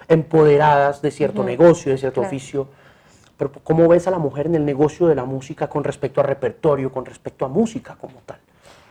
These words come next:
Speaker 2: Siento que todavía falta que se abra más espacio. O sea, hay mujeres como, por ejemplo, las que, las chicas que están entrando ahora con el reggaetón, que sí están abriendo un espacio para otras mujeres, pero todavía,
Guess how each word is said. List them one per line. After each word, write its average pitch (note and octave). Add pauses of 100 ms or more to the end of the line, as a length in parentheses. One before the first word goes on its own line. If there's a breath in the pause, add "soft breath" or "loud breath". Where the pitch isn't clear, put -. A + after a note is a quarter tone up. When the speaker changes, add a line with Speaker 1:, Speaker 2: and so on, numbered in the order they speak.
(120 soft breath)
Speaker 2:
Siento C#4+
que C#4+
todavía G#3
falta A3+
que F#3+
se -
abra F#3
más F#3
espacio. -
O F#3
sea, G3+
hay G3+
mujeres A3+
como, G3
por F#3+
ejemplo, F#3+
las F3+
que, -
las F3+
chicas G3+
que G#3
están G3
entrando F#3
ahora F3+
con F3+
el E3
reggaetón, F3 (440 soft breath)
que F#3+
sí -
están G3+
abriendo F#3
un G3+
espacio G3+
para F3+
otras G3+
mujeres, G3 (680 soft breath)
pero A3
todavía, A#3